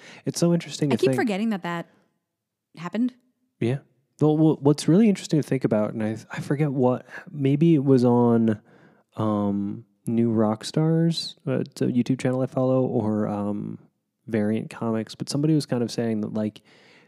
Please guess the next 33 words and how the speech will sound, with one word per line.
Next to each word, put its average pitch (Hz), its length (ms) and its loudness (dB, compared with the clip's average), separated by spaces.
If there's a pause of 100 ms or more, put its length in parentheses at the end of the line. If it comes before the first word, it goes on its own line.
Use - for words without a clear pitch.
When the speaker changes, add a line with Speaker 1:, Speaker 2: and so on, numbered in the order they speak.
(160)
Speaker 1:
the 120 160 0
wave 127 500 0
of, 113 360 -4 (200)
um, 104 480 -6 (760)
um, 98 640 -8 (1080)
superhero 127 440 -2
movies 143 360 0
that - 80 -4
we're 107 100 -6
experiencing 110 580 -6
for 107 80 -6
the 104 80 -6
last 98 180 -8
twenty 110 200 -6
years 104 320 -4
and 104 100 -10
the 101 40 -8
next, - 400 -12 (640)
uh, 151 60 -10 (600)
like, - 180 -10 (760)
probably 135 200 0
for 120 120 -8
the 110 40 -2
next, 104 160 -6
like, 107 120 -10
five 104 200 -8
to - 80 -18
ten, 131 360 -6 (680)
is 107 340 -6
the 107 380 -2
way 113 420 -2
that, - 300 -8
um, 101 440 -8